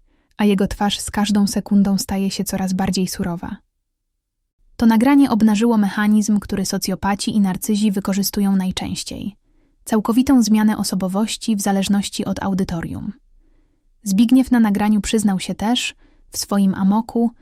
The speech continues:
do ukrywania dochodów przed urzędem skarbowym, co było gwoździem do jego trumny w kwestiach finansowych. Drodzy widzowie, to jest moment, w którym teoria spotyka się z praktyką.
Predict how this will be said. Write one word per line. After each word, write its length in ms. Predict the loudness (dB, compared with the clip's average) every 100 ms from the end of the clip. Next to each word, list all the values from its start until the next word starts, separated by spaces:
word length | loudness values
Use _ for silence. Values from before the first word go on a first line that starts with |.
| _ _ _
do 160 | 0 2
ukrywania 540 | 0 0 0 2 2
dochodów 440 | 2 -2 -2 -2 -2
przed 240 | -6 -4
urzędem 460 | -2 0 0 0 -4
skarbowym, 680 | -4 -6 -4 -6 -8 -10 -10 _ _ _
co 140 | -2 2
było 240 | 2 2
gwoździem 500 | 0 0 0 0 -2
do 80 | -2
jego 220 | -4 -6
trumny 360 | -2 0 0 -4
w 80 |
kwestiach 460 | -8 -10 -8 -8 -6
finansowych. 840 | -4 -2 -4 -6 -10 -12 -14 -20 _ _ _ _ _ _ _ _ _
Drodzy 320 | -2 0 0 -2
widzowie, 520 | -2 -4 -4 -6 -8 -12 _ _ _ -4
to 80 | 0
jest 260 | 0 2
moment, 340 | 2 4 2 -2
w 100 | -6
którym 380 | -4 0 0
teoria 500 | 0 -2 -2 -2 -4
spotyka 440 | -6 -8 -8 -6 -6
się 140 | -6
z 80 | -6
praktyką. 720 | -4 -4 -4 -8 -10 -10 -10